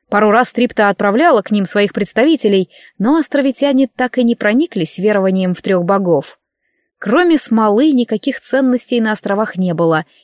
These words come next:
и на морскую страну махнули рукой. В первую их встречу Вейн рассказал шаману все.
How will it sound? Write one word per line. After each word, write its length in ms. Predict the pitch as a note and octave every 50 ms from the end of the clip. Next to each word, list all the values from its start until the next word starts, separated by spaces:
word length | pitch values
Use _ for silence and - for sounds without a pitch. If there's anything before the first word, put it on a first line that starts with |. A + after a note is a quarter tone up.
| _ _
и 80 | - F#3+
на 80 | G3+
морскую 460 | G3+ G#3 G3+ - - - D#4 D#4+ D4 A#3+
страну 360 | - - G#3+ G#3 A#3 D4+ E4+
махнули 440 | D4 A3 A3 - - A3+ A#3 A3 G#3+
рукой. 560 | G3+ F#3+ - - D#3+ - - F3+ - - _ _ _ _ _ _ _ _ _ _ _ _ _ _ _ _
В 80 | - -
первую 300 | - C#4+ C#4+ B3+ C4+ B3
их 60 | -
встречу 400 | - - E4+ E4+ D#4 - A#3 A3
Вейн 300 | F#3+ G#3 C4+ D#4 D4 C4
рассказал 420 | C4 A#3+ - - B3 A#3+ C4+ B3+ -
шаману 360 | - B3 A#3+ B3+ B3+ A#3+ A#3+
все. 420 | - - - - F3 C#3+ C#3+ E3+